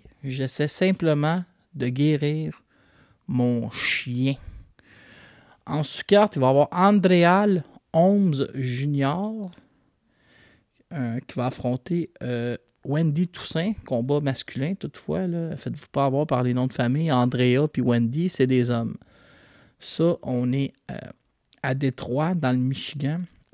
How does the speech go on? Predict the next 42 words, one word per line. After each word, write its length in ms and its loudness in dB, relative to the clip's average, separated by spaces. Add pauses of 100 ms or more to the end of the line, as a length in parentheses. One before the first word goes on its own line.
(1600)
Puis 120 -14
Clarissa 440 2
Shields, 240 4
c'est 60 -8
toujours 200 0
intéressant 520 0
de 40 -2
voir 180 4
à 40 2
quel 220 0
point 240 -2
elle 80 4
est 60 2
bonne, 460 2 (160)
mais 300 -4
en 140 -4
même 220 0
temps, 300 -2 (140)
euh, 140 -12 (100)
elle 800 -18
est 80 -20
tellement 380 2
bonne 340 4
que 100 -4
des 200 2
fois, 260 2
c'est 180 0
trop 240 -2
facile. 520 -2 (420)
Fait 140 2
qu'il 100 6
y 20 12
a 60 10
juste 220 6
ça 120 8
la 120 10
semaine 200 -2
prochaine. 540 2
Euh, 300 2
rien 320 2
pour, 500 2
euh, 320 2